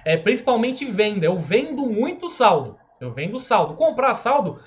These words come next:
eu costumo comprar menos. A incidência é maior pra comprar. Eu vou vir em relatórios, vou vir em extrato e vou colocar abril, dia primeiro, até o dia trinta,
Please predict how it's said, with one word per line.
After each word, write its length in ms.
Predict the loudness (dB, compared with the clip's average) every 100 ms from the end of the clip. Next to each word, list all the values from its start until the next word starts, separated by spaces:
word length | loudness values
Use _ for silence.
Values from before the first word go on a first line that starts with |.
| _ -8
eu 120 | -4
costumo 400 | -4 -4 -4 -2
comprar 400 | -2 -2 0 2
menos. 320 | 2 0 0
A 240 | 2 2
incidência 720 | 0 -4 -6 -6 -4 -4 -2
é 20 | -2
maior 320 | 2 2 2
pra 120 | 0
comprar. 640 | 0 -4 0 2 0 -4 -20 _ -6
Eu 140 | -4
vou 240 | 2 2 2
vir 160 | -2
em 180 | -4 -2
relatórios, 920 | 2 4 4 4 6 6 2 -6 -16 _ _ _ _ _ _ _ _ _ _ _ 4
vou 140 | 4
vir 180 | 4 0
em 180 | -2 -2
extrato 1000 | 0 0 0 2 4 4 2 -4 -8 -8 -16 _ _ _ _ _
e 140 | -6 4
vou 260 | 4 4
colocar 800 | 6 8 8 8 4 4 4 2
abril, 720 | 2 2 2 0 2 2 -2 -10 -20 -20 _ _ _ _ _ _ -8
dia 300 | 0 0 2
primeiro, 640 | 0 4 8 8 6 -6 -18 _ _ _ _ _
até 340 | 2 2 4 4
o 120 | 4
dia 220 | 4 2
trinta, 640 | 2 -2 -2 0 2 0